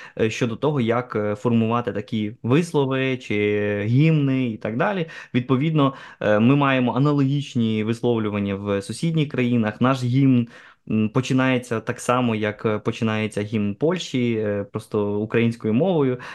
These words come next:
Відповідно, просто треба розуміти, що Україна, м,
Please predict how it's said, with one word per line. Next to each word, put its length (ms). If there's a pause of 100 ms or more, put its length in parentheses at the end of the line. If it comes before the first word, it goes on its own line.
(120)
Відповідно, 440
просто 340
треба 220
розуміти, 460
що 260
Україна, 720 (360)
м, 60